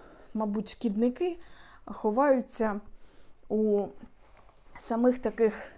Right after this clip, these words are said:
а, тут, ну, недоступних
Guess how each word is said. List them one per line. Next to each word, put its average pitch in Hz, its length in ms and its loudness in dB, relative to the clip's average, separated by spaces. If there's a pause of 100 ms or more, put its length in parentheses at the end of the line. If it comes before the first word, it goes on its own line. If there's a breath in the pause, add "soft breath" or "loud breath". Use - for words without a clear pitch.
(160 loud breath)
а, 208 440 2 (880 loud breath)
тут, 240 160 -2 (920)
ну, 208 340 -6
недоступних 226 1160 -2